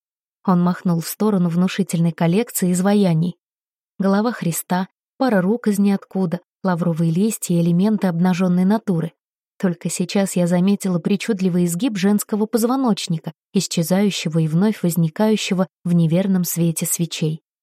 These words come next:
Теперь, когда разговор зашел о его творчестве, он незаметно вновь перешел на французский. Видно, думал, что его с большей вероятностью воспримут всерьез. «И фотографии тоже мои.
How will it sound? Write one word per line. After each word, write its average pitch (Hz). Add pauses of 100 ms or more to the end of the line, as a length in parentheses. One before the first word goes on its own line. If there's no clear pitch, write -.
(340)
Теперь, 175
когда 160
разговор 170
зашел 170
о 165
его 165
творчестве, 185 (320)
он 196
незаметно 220
вновь 196
перешел 214
на 220
французский. 214 (400)
Видно, 202
думал, 202
что -
его 180
с 175
большей 180
вероятностью 175
воспримут 165
всерьез. 160 (680)
«И 349
фотографии 233
тоже 233
мои. 220